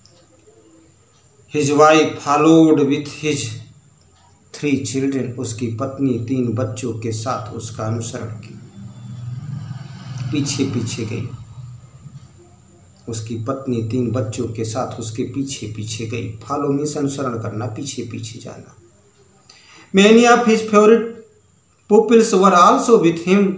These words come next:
कई उसके प्रिय शिष्य भी उसके साथ थे। पत्नी थी, बच्चे थे, तीन बच्चे थे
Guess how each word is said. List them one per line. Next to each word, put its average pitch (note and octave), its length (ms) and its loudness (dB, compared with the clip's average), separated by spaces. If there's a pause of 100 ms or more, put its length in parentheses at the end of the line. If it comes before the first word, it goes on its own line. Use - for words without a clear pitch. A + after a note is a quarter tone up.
(260)
कई F3 240 4
उसके - 240 0
प्रिय D3 260 -2
शिष्य D#3 380 -4
भी G3+ 160 -2
उसके B2 340 -2
साथ G#2 440 -10
थे। - 120 -20 (1700)
पत्नी A#2+ 340 -6
थी, B2+ 260 -8
बच्चे G#2 380 -6 (140)
थे, C3+ 260 -2 (640)
तीन B2+ 280 0
बच्चे B2 340 -4 (160)
थे C3 340 -2